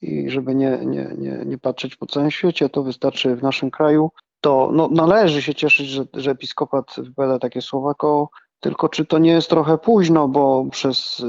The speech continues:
przez wieki, y, przez dziesięciolecia Kościół tak instytucjonalny, jak i,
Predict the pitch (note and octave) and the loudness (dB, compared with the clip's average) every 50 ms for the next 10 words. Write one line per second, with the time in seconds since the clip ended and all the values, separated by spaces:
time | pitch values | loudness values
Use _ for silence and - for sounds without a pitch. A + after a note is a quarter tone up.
0 | B2 - - - - C3+ B2 - - C3 C#3 C#3+ C#3+ - - - D#3 D3+ D3+ D3+ | -6 -8 -8 -8 -6 -6 -6 -6 -4 0 0 0 0 -2 -4 -2 0 0 0 0
1 | - G1+ - - - - - - - C3 A#2+ B2 C3+ C3 - - B2+ B2+ - C3+ | -2 -2 -4 -4 -4 -4 -6 -6 -6 -6 -4 -4 -6 -4 -4 -4 -4 -2 -2 -2
2 | B2+ B2+ C3 - - - C3+ C3+ C3+ C#3 - - - - - - C#3 C3 - - | 0 0 -2 -2 -2 0 0 0 0 -2 -6 -14 -20 -10 -4 -2 -2 -2 -4 -6
3 | - - - - - - C3 B2+ B2+ B2+ B2+ B2+ B2+ B2+ - - - C3 C3+ - | -10 -10 -12 -12 -14 -14 -12 -10 -8 -6 -6 -6 -8 -10 -12 -6 -6 -6 -6 -4
4 | - D3 C#3+ - - C#3+ B2 - - B2+ - - C3 B2+ B2 B2 B2 B2+ B2+ B2+ | -4 -6 -6 -4 -8 -10 -10 -8 -10 -12 -10 -8 -6 -4 -4 -2 -2 -2 -2 -2
5 | B2+ B2+ B2+ B2 A#2+ - - - - B2+ B2 A#2+ | -2 -2 -2 -4 -4 -6 -10 -12 -10 -10 -10 -10